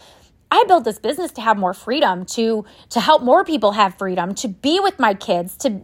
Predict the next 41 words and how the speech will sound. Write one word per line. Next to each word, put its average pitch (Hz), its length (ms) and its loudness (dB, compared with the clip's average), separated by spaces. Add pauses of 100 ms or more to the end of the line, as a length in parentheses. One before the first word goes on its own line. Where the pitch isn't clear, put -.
(120)
to 233 120 2
be 277 300 0
with 392 160 0
my 226 160 2
husband, 202 340 0
to 208 60 0
have 262 300 4
a 330 40 -4
good 254 160 -2
marriage, 185 400 -2
to 220 80 -4
have 269 220 6
a 349 40 -4
good 269 140 -4
relationship 214 560 -4
with 220 140 -14
my 208 100 -2
family, 196 460 -8 (340)
to - 140 -2
be 254 280 0
able 415 180 2
to 349 80 -8
catch 269 260 0
up 226 120 4
and 208 120 -2
have 208 160 0
lunch 208 260 -2
with 214 160 -6
old 196 180 -2
friends." - 600 -8 (1500)
I 294 100 6
didn't 381 260 0
create 339 360 2
the - 60 -2
business 277 340 2
to 262 100 0
work 311 220 4
twenty-four 285 400 0
hours 247 300 4
a 226 80 0
day 233 640 4